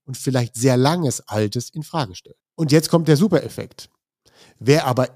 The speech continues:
immer Neues lernt und immer offen bleibt,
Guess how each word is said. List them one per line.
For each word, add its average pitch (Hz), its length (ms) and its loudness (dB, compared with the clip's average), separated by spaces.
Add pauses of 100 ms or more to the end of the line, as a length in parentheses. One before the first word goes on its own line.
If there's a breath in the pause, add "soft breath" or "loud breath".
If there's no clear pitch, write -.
(140)
immer 220 500 4 (100)
Neues 117 520 2
lernt 135 600 -2 (140)
und - 180 -16
immer 110 240 -2
offen 147 260 -2
bleibt, 98 480 -8